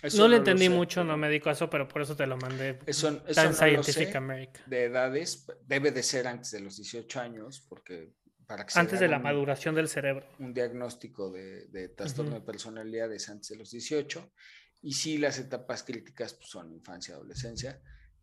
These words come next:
Speaker 1: Eh, y sí, o sea, no tiene que ser un abuso, una guerra, pero, por ejemplo,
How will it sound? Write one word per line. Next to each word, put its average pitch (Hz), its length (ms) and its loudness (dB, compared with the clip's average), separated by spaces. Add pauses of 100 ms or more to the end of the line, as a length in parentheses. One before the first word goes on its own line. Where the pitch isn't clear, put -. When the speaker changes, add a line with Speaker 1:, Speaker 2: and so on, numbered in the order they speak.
(160)
Speaker 1:
Eh, 95 1040 -8 (1800)
y 139 180 -4
sí, 185 300 -2
o 127 80 -6
sea, 135 160 -2
no 139 140 -2
tiene 139 260 0
que - 60 -10
ser 131 240 -2
un 131 120 -8
abuso, 120 380 -8
una 120 120 -8
guerra, 117 380 -6
pero, 104 220 -10
por 101 140 -10
ejemplo, 104 760 -10